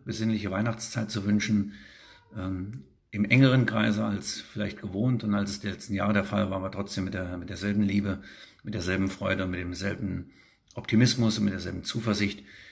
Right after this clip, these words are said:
dass wir das alle miteinander schaffen, in, in zweitausendeinundzwanzig, äh, einfach eine andere Zeit zu haben, verabschied-, verabschiede ich mich und wünsche euch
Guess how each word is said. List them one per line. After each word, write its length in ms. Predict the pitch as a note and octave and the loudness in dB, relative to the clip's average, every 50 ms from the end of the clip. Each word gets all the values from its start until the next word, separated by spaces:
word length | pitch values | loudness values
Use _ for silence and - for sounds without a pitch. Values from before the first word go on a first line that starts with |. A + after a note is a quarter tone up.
| - _ _ - | -20 _ _ -14
dass 140 | - - - | -12 -6 -4
wir 60 | G2+ | -4
das 120 | F#2 F#2+ | -4 -2
alle 160 | F#2+ F#2+ F#2+ | -2 0 2
miteinander 360 | F#2+ G2 G2+ - - E2+ F2 F2 | 2 2 0 0 -4 -4 -2 -2
schaffen, 360 | - - G2 G2 G2+ G2+ F#2 | 0 0 0 2 2 0 0
in, 380 | F#2 F2+ F2+ F2+ F2 F2 F2 - - - | 0 -2 -4 -6 -6 -8 -10 -14 -16 -14
in 100 | F#2 F2 | -12 -10
zweitausendeinundzwanzig, 1000 | - - G2 F#2+ G2 G2+ G2+ G2+ F#2+ - G2 F#2 F#2 F#2 E2+ - - - - _ | -4 0 2 4 6 6 6 6 4 2 -2 -2 -4 -4 -8 -10 -12 -16 -20 _
äh, 60 | - G2+ F#2 F#2+ G2 - _ _ _ _ _ | -16 -14 -14 -14 -16 -18 _ _ _ _ _
einfach 160 | - G#2+ G#2 A2+ | -10 -2 2 4
eine 100 | G#2 G#2 | 4 6
andere 260 | G#2+ A2+ A2+ G#2 G#2 | 6 6 4 4 2
Zeit 260 | - - G#2 G2+ G2+ | 0 2 2 2 2
zu 160 | G#2 G#2+ F#2+ | 2 -2 0
haben, 300 | F#2+ F#2+ F#2 F#2 F2+ - - - - _ _ _ _ _ | 0 0 -2 -2 -6 -6 -10 -18 -20 _ _ _ _ _
verabschied-, 680 | - - F#2+ F#2+ - - - B2 A#2 - - - _ | 4 6 6 6 6 4 2 0 0 -2 -8 -18 _
verabschiede 420 | - - G#2+ - - - B2+ A#2 A2 | -12 -4 -2 -2 0 2 2 2 2
ich 120 | G#2+ G#2 | 2 4
mich 220 | G#2 G2+ - - - | 2 2 2 0 -6
und 260 | F#2+ F#2+ F#2+ F#2 F#2+ | -4 -4 -4 -2 0
wünsche 180 | G2+ G#2 G2+ | 0 0 2
euch 220 | G2+ G2+ G2 - | 0 -4 -4 -4